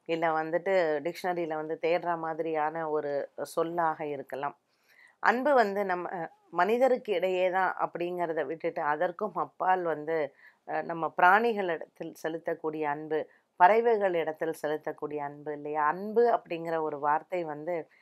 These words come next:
எதை வேணாலும் கட்டுப்படுத்தும். இந்த காட்டு விலங்குகள் எல்லாம் வந்து பாத்தீங்கன்னா, அன்பால தான் அடக்குவாங்க.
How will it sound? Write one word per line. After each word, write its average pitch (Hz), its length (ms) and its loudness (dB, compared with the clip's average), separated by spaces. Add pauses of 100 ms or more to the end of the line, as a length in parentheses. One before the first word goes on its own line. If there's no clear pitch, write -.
(140)
எதை 190 300 4
வேணாலும் 190 480 0
கட்டுப்படுத்தும். 165 840 -6 (460)
இந்த 196 160 0
காட்டு 247 380 2
விலங்குகள் 196 580 2
எல்லாம் 160 340 0
வந்து 175 300 -6
பாத்தீங்கன்னா, 160 840 -2 (560)
அன்பால 208 420 4
தான் 190 240 2
அடக்குவாங்க. 160 480 -2